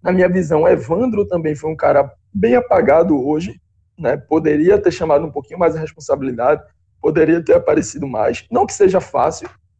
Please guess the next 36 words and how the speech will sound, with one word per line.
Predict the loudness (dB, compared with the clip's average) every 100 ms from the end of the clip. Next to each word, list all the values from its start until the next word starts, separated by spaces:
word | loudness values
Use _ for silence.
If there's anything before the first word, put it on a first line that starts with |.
| _ _
mas | 0 2 2
a | 0
gente | -2 -8
espera | 0 0 2
um |
pouquinho | -2 -4 -6 -6
mais, | 0 0 0 -6
né? | -6 -6
Principalmente | -8 -6 -4 -2 -4
nessas | -6 -8
situações | -4 -2 -2 -2 -8
em | -8
que | -12
o |
time | -10 -6
vai | -6
ter | -4
mais | -2 0
a | 0
bola. | 2 2 0 -8 _ _ _ _ 4
E | 4
Gerson | 4 -2 -2
Magrão, | 0 0 -2 -4
que, | -6
como | -4 -2
a |
gente | -2 -6 -10
bem | -4
falou | 0 2
aqui, | 0 -2 -8 -8 -16 _ _ _
é, | 0 2 4 4 4 2 -2 -2
não, | -2 0 0
não | 2 2
agrega | 2 2 2 2 0
quase | 0 0 -2
nada. | -6 -6 -8